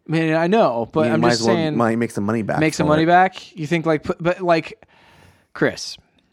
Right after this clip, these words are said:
Speaker 2: What?
Speaker 1: there is the, the
Speaker 2: No one's gonna, like, be like, "Hey, we have a whole movie sitting here. You want us to
Speaker 1: but
Speaker 2: not
Speaker 1: the,
Speaker 2: release it?"
Speaker 1: but the negative side of that is that, like,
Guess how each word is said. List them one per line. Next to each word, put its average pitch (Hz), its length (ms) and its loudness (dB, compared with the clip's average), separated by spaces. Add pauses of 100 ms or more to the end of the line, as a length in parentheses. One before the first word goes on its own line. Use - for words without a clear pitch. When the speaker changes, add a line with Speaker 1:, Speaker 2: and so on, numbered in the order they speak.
(160)
Speaker 2:
What? 117 220 -2
Speaker 1:
there 165 280 4
is 156 160 -2
the, 147 280 0
the 139 240 2
Speaker 2:
No 269 120 4
one's 247 120 0
gonna, 156 200 2
like, 127 300 -2
be 139 120 0
like, 127 160 2
"Hey, 185 200 4
we 156 80 2
have 165 100 2
a 175 40 0
whole 160 140 2
movie 156 200 2
sitting 127 180 -4
here. 117 100 0
You 123 100 0
want 127 100 0
us 113 80 -8
to - 40 0
Speaker 1:
but 208 60 4
Speaker 2:
not 123 160 4
Speaker 1:
the, - 20 4
Speaker 2:
release 151 300 0
it?" 180 100 -6
Speaker 1:
but 175 120 2
the 175 80 0
negative 196 360 0
side 147 320 4
of 135 80 0
that 131 240 2
is 135 220 -4
that, 131 200 -6
like, 123 400 -2